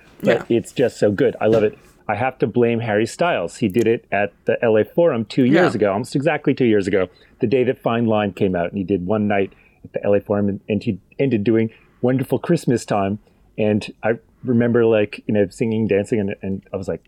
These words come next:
Speaker 1: "Oh my God, I like this song now." And the next day at the airport, I was just like,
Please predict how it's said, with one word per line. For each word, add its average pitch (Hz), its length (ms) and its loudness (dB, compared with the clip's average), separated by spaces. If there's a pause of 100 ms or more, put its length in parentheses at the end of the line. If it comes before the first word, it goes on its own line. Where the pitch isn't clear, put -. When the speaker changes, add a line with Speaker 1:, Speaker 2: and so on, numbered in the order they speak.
(140)
Speaker 1:
"Oh 151 80 -2
my 139 260 -4
God, 120 380 -4 (460)
I 101 120 0
like 208 320 0
this 135 200 0
song 107 340 0
now." 90 380 0
And 113 160 0
the 123 80 0
next 127 220 -2
day 139 100 0
at 120 100 0
the - 120 -4
airport, 117 440 0
I 95 80 0
was 101 140 -2
just - 180 -2
like, 95 140 0